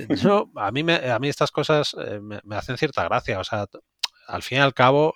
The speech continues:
eh, pues ahora comentabais que se meten en el, en el Machine Arcana. Pues sí, me parece muy bien y es de agradecer y además, precisamente, o sea, una de cal y una de arena, eh, vaya por delante, o sea, maldito, desde la gente que,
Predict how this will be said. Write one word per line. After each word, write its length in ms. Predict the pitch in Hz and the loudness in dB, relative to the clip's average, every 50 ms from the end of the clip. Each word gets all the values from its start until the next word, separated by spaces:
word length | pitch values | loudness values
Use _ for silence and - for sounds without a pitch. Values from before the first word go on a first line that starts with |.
| - - | -4 -6
eh, 580 | 104 98 98 95 95 92 90 90 90 90 87 87 | -6 -4 -4 -6 -6 -6 -8 -8 -8 -10 -12 -12
pues 140 | - 82 - - | -14 -16 -10 -8
ahora 220 | 90 87 98 104 - | -6 -4 -4 -6 -6
comentabais 540 | - 113 113 104 110 120 120 127 143 131 - | -6 -6 -6 -2 0 0 2 2 2 0 -2
que 120 | - 110 | -4 -4
se 120 | - 113 | -4 -4
meten 300 | 104 113 113 - 120 117 | -6 -6 -6 -6 -6 -4
en 140 | 120 117 117 | -6 -6 -4
el, 360 | 113 110 110 110 104 104 104 107 110 | -4 -4 -4 -4 -6 -6 -8 -8 -6
en 220 | 104 104 104 104 104 | -6 -8 -10 -10 -10
el 100 | 101 98 | -12 -8
Machine 340 | 101 107 104 - - 107 95 | -8 -8 -8 -8 -10 -10 -10
Arcana. 400 | 92 - - 87 80 80 82 - _ - - - - _ | -10 -8 -10 -10 -10 -10 -14 -20 _ -20 -20 -20 -20 _
Pues 100 | _ - | _ -18
sí, 80 | - 82 | -16 -14
me 100 | 80 78 | -14 -10
parece 240 | - 82 82 - - | -8 -8 -8 -8 -8
muy 180 | 82 92 92 | -10 -10 -6
bien 240 | 92 101 123 160 180 160 | -4 -2 -2 -2 -2 -2
y 120 | 120 101 | -2 -2
es 120 | 101 95 95 92 | -4 -4 -6 -8
de 200 | 101 98 92 101 | -12 -12 -6 -4
agradecer 560 | 101 98 95 98 98 95 87 - - 139 175 202 | -4 -2 -2 -2 -2 -2 -4 -2 -2 -2 0 0
y 60 | 135 | -2
además, 320 | 98 98 107 113 - - _ _ | -2 -4 -6 -8 -8 -10 _ _
precisamente, 600 | - - 101 101 127 - 151 143 143 139 - 143 | -14 -12 -12 -10 -6 -4 -2 -2 -2 -2 -2 -2
o 80 | 123 113 | -2 0
sea, 240 | - 104 95 95 92 | -2 -4 -4 -4 -6
una 360 | 95 98 104 107 110 117 127 | -10 -12 -16 -8 -4 -2 -2
de 80 | 123 - | 0 0
cal 140 | - 131 139 | 0 0 0
y 20 | 139 | 0
una 160 | 123 110 90 | -2 -4 -6
de 60 | 87 95 | -4 -4
arena, 320 | 113 117 101 87 90 104 | -4 -4 -4 -6 -8 -8
eh, 40 | 117 | -8
vaya 220 | 104 92 95 104 | -8 -8 -8 -8
por 140 | - 107 95 | -8 -8 -10
delante, 360 | 95 95 110 117 110 - - | -6 -6 -6 -6 -6 -12 -16
o 40 | 87 | -18
sea, 120 | 101 98 | -18 -18
maldito, 420 | 90 87 - 92 92 - 117 117 - - - - - _ _ - | -18 -20 -20 -20 -12 -8 -8 -8 -8 -10 -16 -20 -20 _ _ -12
desde 200 | 101 90 113 101 | -8 -8 -4 -2
la 100 | 95 92 | -2 -2
gente 300 | - - 113 107 110 113 | -2 -4 -4 -4 -4 -2
que, 160 | 113 110 104 | -2 -2 -4